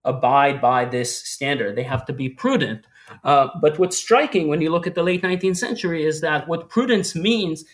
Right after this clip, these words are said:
in this context of the late nineteenth century is essentially, um, you invest in very risky ver-, ventures in the West. You invest in railroad, you invest, as I mentioned, in these extractive industries that are quite cutting edge.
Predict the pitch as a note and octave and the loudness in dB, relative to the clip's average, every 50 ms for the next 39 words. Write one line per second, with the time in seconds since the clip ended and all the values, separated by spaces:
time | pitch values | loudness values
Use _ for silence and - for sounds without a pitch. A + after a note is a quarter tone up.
0 | _ _ _ F3 F#3+ G3 F#3+ F3 F3 E3 - - - F#3+ F#3+ G#3 - - B2 - | _ _ _ -2 -2 0 0 -2 -4 -6 -6 -6 -4 -2 -2 -2 0 -2 -4 -4
1 | - C#3 C3 C3 C#3 C#3 D3 D3 D3 E3+ E3 E3 E3+ F#3 F3+ F#3 A#3 A#3 A3 - | -4 -8 -8 -6 -4 -4 -4 -4 -4 -6 -8 -6 -6 -6 -6 -6 -6 -8 -6 -4
2 | F#3+ F3+ E3+ D#3 - _ _ _ _ _ - D#3 D3+ E3+ D#3+ - - G3 G3+ G#3 | -4 -4 -4 -6 -10 _ _ _ _ _ -8 -6 -4 -4 -4 -2 -2 -2 -2 -2
3 | - F3+ E3+ E3+ E3 D#3+ D#3+ D#3 D#3 - _ _ _ _ _ _ _ - D#3+ E3 | -4 -6 -6 -4 -2 -2 -4 -4 -6 -12 _ _ _ _ _ _ _ 2 6 8
4 | E3 F3 E3+ E3+ F3 E3+ E3 E3 E3 D#3+ - - _ _ _ _ _ _ _ _ | 8 8 8 4 0 -4 -6 -8 -8 -10 -12 -16 _ _ _ _ _ _ _ _
5 | _ _ _ _ _ _ _ _ _ _ _ _ - E3+ F3+ F#3+ F3+ - - F#3+ | _ _ _ _ _ _ _ _ _ _ _ _ -2 2 4 4 4 6 4 4
6 | F#3+ F#3+ F#3 - - - F3+ F3 E3+ E3+ E3+ E3+ D#3+ - - _ _ - D3+ D3+ | 2 4 2 -2 -4 -2 -2 0 0 0 0 -2 -6 -10 -14 _ _ -10 -4 0
7 | F#3 G#3+ A3 A3+ A3+ G#3+ D#3 F#3 G3 G3 - - G#3 D#3+ G3 G3 A#3 A3 - - | 2 4 4 4 2 2 2 2 0 0 0 -4 -4 -2 0 0 0 -2 -4 -4
8 | D3 F#3+ A3 A#3+ A3+ - D#3+ D3+ D3 D#3 D3+ D#3 F3 F3+ - - F#3 F3 - - | -2 0 0 0 0 0 0 0 0 0 -2 -2 0 0 0 -2 -2 -4 -6 -8
9 | C#3+ C#3 C3 B2 C#3 C#3 C#3 - C3+ B2+ B2+ F3 G#3+ A3+ G#3+ G3+ F#3+ F#3+ F3 D3+ | -6 -6 -6 -4 -4 -4 -4 -6 -10 -6 0 2 4 4 4 4 2 0 0 0
10 | C3+ B2 B2+ A#2+ C#3 C#3 D3 D3 - A2+ C3 B2+ C3 C3 C3+ D3 F3 - C3 B2+ | -4 -4 -4 -2 -2 -2 -2 -2 -6 -12 -10 -8 -8 -6 -6 -6 -6 -6 -8 -8
11 | B2 A#2 A#2+ B2 B2 A#2+ A#2 - - - D#3+ D3+ D3+ - D3+ C#3 D#3+ D#3+ D#3+ D3+ | -8 -8 -8 -10 -8 -8 -8 -8 -6 -4 -4 -6 -4 -6 -4 -4 -2 -2 -2 -4
12 | - - C#3 C3+ B2 A#2+ A2+ A2+ A#2+ A#2+ - - _ _ _ _ - E3+ E3 D#3 | -6 -6 -8 -8 -6 -4 -2 -2 -2 -4 -6 -10 _ _ _ _ 0 0 0 0
13 | - - - - D3+ D3 D3+ C3+ C#3+ F3 C#3 G#2+ A2 - - | -4 -10 -4 -2 0 0 0 0 0 0 0 -2 -4 -10 -14